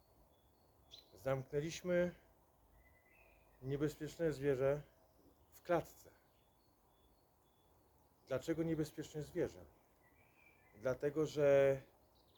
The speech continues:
Putin jest tak niebezpiecznym człowiekiem,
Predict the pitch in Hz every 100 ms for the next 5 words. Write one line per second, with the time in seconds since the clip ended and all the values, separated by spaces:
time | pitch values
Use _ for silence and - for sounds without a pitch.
0 | - - - - - - - 160 170 175
1 | 160 143 143 - 175 175 160 151 143 -
2 | 160 - 156 - 143 160 135 143 156